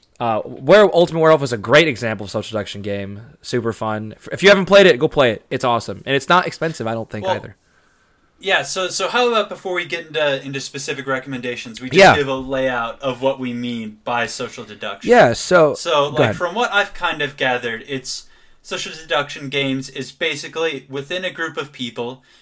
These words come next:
Speaker 2: you have a player or maybe a group of players that are, like, the hidden quote-unquote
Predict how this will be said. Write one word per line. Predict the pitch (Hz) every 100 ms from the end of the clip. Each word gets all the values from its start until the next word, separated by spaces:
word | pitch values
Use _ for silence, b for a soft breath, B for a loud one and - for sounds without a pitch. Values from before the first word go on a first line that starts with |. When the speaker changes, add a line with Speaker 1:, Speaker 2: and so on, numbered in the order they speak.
| _
Speaker 2:
you | 135 120
have | 139 127 123 -
a | 156 151
player | - 139 135
or | 131
maybe | 123 131 135
a | 127
group | 135 131 131
of | 123 113
players | - 113 107 107 110 - b b b
that | 131 123
are, | 123 117 117 113 _ -
like, | 120 110
the | 117 131
hidden | 127 147 135 131 123
quote-unquote | - 127 123 120 131 123